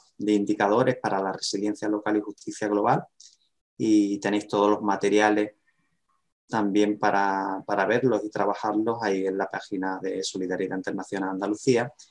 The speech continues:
Y ahora estamos, eh, finalizando otra investigación sobre los mitos de la modernidad, ¿vale? Que esperamos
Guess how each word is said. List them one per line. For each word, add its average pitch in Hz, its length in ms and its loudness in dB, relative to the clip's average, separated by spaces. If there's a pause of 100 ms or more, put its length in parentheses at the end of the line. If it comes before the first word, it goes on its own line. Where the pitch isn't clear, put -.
(420)
Y 127 120 4
ahora 117 300 8
estamos, 123 760 2
eh, 117 520 0
finalizando 120 840 2
otra - 160 -6
investigación 117 880 2 (360)
sobre 110 360 4
los 107 160 2
mitos 107 320 0
de 104 60 4
la 98 140 2
modernidad, 95 560 -2 (840)
¿vale? 92 320 -6
Que 101 120 -8
esperamos 98 440 -6